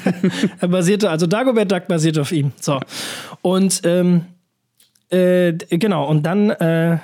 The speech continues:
in der, in der Weihnachtsnacht ist Ebenezer Scrooge alleine, was ihm scheißegal ist. Und da erscheinen ihm im Laufe des Filmes drei Geister.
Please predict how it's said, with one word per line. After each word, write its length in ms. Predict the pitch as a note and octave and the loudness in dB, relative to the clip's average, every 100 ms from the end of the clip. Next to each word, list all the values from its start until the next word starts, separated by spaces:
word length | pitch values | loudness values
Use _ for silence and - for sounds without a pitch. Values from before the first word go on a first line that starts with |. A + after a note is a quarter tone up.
| - | -4
in 140 | - F3 | 0 2
der, 440 | E3+ E3 E3 D#3+ - _ | 2 0 0 -2 -4 _
in 120 | E3+ | 0
der 200 | E3 D#3+ | 2 2
Weihnachtsnacht 880 | D#3 G3 A#3 G#3+ - F3 B3 - - - _ _ _ _ _ _ _ - | 0 0 0 -2 0 0 0 -6 -12 -14 _ _ _ _ _ _ _ -6
ist 160 | E3 G3 | -4 0
Ebenezer 380 | E3 E3+ E3 D#3+ | 0 2 2 0
Scrooge 320 | - E3 - | 0 0 0
alleine, 500 | D#3 C#3 C#3+ D#3+ D4+ - | 0 2 2 2 0 -2
was 160 | F3 D3+ | -4 0
ihm 80 | D3+ | 0
scheißegal 520 | D#3+ C#3+ C3+ D#3 A3+ | 0 0 0 -2 0
ist. 240 | E4 - - - - - - - | 0 -4 -10 -14 -12 -12 -14 -6
Und 300 | - G3+ - | -2 0 0
da 80 | F#3+ | -2
erscheinen 440 | E3+ D#3+ F#3 G#3 | -2 -2 0 0
ihm 280 | G3 G3+ G3+ A#3+ | 2 4 4 2
im 160 | E3+ | 2
Laufe 340 | D#3+ D#3+ F3+ G3+ | 2 2 0 0
des 180 | F3 - | -2 -2
Filmes 420 | - D3+ D#3 - | 2 2 2 0
drei 320 | D#3 C#3+ C#3 | -2 0 0
Geister. 540 | D3 F3 F#3+ - D#3 | 0 0 0 -2 -4